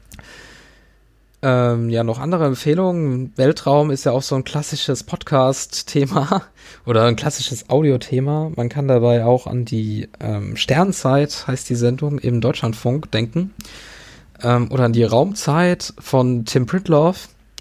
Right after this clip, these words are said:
Das ist so ein, ja, ein Podcast, den es eigentlich irgendwie schon immer gibt. <laughs> Und, ähm, da gibt's natürlich auch schon einiges zum Mond, zum Beispiel in der Episode neununddreißig.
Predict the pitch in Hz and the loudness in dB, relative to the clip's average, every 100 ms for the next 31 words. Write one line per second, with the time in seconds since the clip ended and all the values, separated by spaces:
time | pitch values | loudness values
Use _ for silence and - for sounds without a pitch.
0 | - 127 127 123 123 120 120 120 117 127 | -4 -2 0 0 0 0 0 0 0 -2
1 | 113 110 - 147 131 - 123 117 127 127 | -2 -4 -4 0 0 0 -2 -2 -2 0
2 | 127 - 123 127 123 120 131 160 123 180 | 0 -2 -2 -2 -2 -2 -2 0 2 0
3 | - - - - - - - - - - | -2 -10 -10 -12 -12 -16 -18 -18 -20 -18
4 | - - _ 123 120 120 120 113 - - | -20 -20 _ 4 4 2 0 -2 -8 -2
5 | 120 113 113 113 113 113 _ _ _ _ | 2 4 2 0 -2 -6 _ _ _ _
6 | _ _ _ - 123 123 147 - 127 143 | _ _ _ -2 0 2 -2 -2 0 0
7 | 135 131 127 - 127 127 123 123 127 123 | 0 0 -2 0 0 0 0 0 2 4
8 | 120 117 - - 120 156 214 220 214 143 | 4 2 -4 -4 -2 -2 -2 -4 -4 0
9 | 131 131 - 131 123 123 110 110 117 110 | 2 0 0 -2 0 -2 -2 -4 -4 -2
10 | 117 110 123 185 202 160 160 160 151 151 | 0 0 0 -2 -2 0 0 0 -2 -4
11 | - | -6